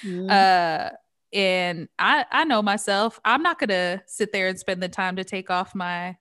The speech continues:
Speaker 2: my nail polish. So I, <laughs> I sit there. I know,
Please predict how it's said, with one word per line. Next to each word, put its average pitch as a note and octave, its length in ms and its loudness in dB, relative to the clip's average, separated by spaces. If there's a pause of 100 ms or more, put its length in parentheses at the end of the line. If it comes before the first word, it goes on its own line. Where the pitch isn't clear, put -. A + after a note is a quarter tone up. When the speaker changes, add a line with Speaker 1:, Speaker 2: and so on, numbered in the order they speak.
(220)
Speaker 2:
my G3 160 -2
nail F#3 240 -2
polish. G#3 540 -4
So F#3+ 680 0
I, A3+ 160 4 (480)
<laughs> - 480 -12
I G#4+ 180 4
sit G#4 180 2
there. G4 380 6
I F#4 160 6
know, G4+ 280 6